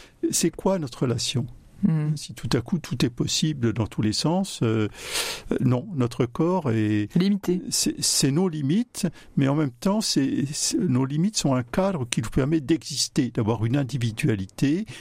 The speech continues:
Speaker 1: une singularité. Et c'est, c'est ça que le, que notre chair. Et à partir de ça, eh bien, nous, nous croyons que, que cette chair, cette singularité, cette unicité qui est cadrée dans le temps et l'espace, elle est appelée à la vie éternelle.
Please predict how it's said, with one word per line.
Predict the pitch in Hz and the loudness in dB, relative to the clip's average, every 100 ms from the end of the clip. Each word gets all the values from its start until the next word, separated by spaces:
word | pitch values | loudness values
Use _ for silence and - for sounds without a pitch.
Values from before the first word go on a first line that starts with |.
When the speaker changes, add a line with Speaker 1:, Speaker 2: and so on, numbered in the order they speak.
| - | -4
Speaker 1:
une | 147 | 0
singularité. | - 160 127 131 123 101 - 131 - - - - - - | 0 0 0 0 0 -2 -4 -4 -6 -12 -20 -10 -4 -2
Et | - 156 | 0 -2
c'est, | - - - | -2 -2 -2
c'est | - | -2
ça | - - - | 2 0 0
que | 127 | -2
le, | 95 82 - - - - | 0 -2 -4 -10 -8 -4
que | 226 214 | -2 0
notre | 113 107 - | 0 0 0
chair. | - - 110 98 - - - | 2 0 0 -2 -10 -6 0
Et | 131 | 0
à | |
partir | - 127 - 113 | 2 -2 -2 -2
de | 101 | -2
ça, | - 175 | 0 0
eh | 170 | 0
bien, | 104 | 0
nous, | 101 110 - - - - | 0 -2 -6 -12 -6 -2
nous | 113 | 0
croyons | - 180 127 127 254 - | 2 2 2 -2 -4 -2
que, | 113 | -2
que | - 147 | 0 -2
cette | 123 135 - | 0 0 0
chair, | - - 127 127 | 0 0 0 0
cette | - 160 | -2 0
singularité, | - 156 120 117 101 110 - 139 175 | 0 0 0 0 0 -2 0 0 2
cette | - 104 - | 0 -2 0
unicité | 147 127 - - - 156 190 | 0 0 0 -2 0 0 0
qui | - | -4
est | - - | -2 0
cadrée | 135 127 143 143 | 2 2 0 2
dans | 107 | 0
le | |
temps | - 117 | 0 0
et | 95 | 0
l'espace, | 92 - 127 185 - - - - - | -2 0 0 0 -4 -8 -18 -16 0
elle | 151 135 | 0 2
est | - - | -4 -6
appelée | - 139 120 | -2 0 0
à | |
la | 107 | 0
vie | 95 85 | 0 0
éternelle. | 98 - 92 95 120 | -2 0 -2 -2 -4